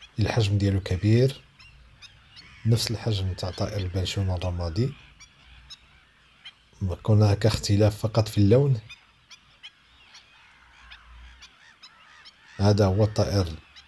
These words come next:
اللي قلت في الأول أنه كيشبه الطائر أبو ملعقة، فرق هناك فقط في المنقار.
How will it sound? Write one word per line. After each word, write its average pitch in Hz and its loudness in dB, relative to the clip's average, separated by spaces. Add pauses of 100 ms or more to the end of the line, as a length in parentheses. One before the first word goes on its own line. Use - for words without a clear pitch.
(120)
اللي 90 -2
قلت 98 -4
في - -8
الأول 101 0
أنه 92 2
كيشبه 104 0
الطائر 92 -6
أبو 95 -2
ملعقة، 90 -4 (1600)
فرق 107 -4 (120)
هناك 98 2
فقط 104 -2
في - -8
المنقار. 92 2